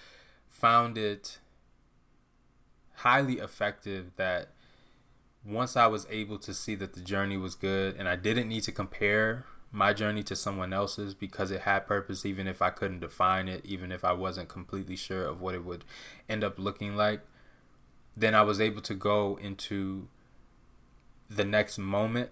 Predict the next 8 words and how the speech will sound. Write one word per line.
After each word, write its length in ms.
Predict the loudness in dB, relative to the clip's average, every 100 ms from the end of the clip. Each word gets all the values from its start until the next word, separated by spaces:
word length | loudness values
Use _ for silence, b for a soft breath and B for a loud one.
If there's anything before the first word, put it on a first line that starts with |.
| 4
of 200 | 4 4
life 580 | 0 0 -2 -16 -20 -18 -8
and 180 | -6 -4
see 400 | -4 -2 0 0
it 160 | -2 0
as 500 | 4 4 2 -4 -10
my 320 | 2 6 6
life 480 | 6 4 2 0